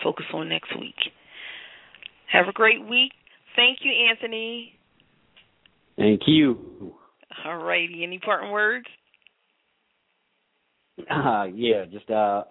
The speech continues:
Speaker 2: like I said, know what, know what it is that you really wanna do. Get clear and be honest with yourself. What are you trying to do?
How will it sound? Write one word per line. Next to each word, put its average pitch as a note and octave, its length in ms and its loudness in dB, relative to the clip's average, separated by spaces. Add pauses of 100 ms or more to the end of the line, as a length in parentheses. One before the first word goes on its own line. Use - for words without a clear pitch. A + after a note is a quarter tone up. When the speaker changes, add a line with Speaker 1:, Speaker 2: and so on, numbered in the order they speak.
(120)
Speaker 2:
like A2 120 -4
I G#2+ 80 -14
said, G2 160 -4
know B2 180 4
what, C#3 260 2
know B2 160 2
what E3 140 4
it D3+ 100 -2
is D3+ 280 0 (160)
that G#2 200 -4
you G#2+ 320 -2
really A#2 220 4
wanna A2+ 280 -4
do. F2+ 200 -10 (760)
Get A2 200 -2
clear A#2 260 6
and G2 180 0
be F#2 200 -6
honest G#2+ 400 0
with G2+ 140 -2
yourself. F#2+ 520 -2
What F#2 420 2 (140)
are G2 180 2
you F#2+ 540 -4
trying F2+ 640 -2 (100)
to F2 140 2
do? F2 440 -4